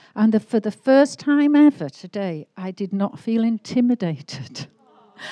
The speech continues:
And I just think, "God, you're doing something in me."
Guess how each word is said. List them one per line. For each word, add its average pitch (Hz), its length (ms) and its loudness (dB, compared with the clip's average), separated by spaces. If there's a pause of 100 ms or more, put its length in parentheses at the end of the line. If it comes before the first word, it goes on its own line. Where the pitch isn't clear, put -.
(120)
And 381 200 4
I 381 160 4
just 440 460 4
think, 277 440 4 (600)
"God, 539 360 10
you're 440 160 12
doing 453 240 12
something 415 540 6
in 427 280 -4
me." 175 380 4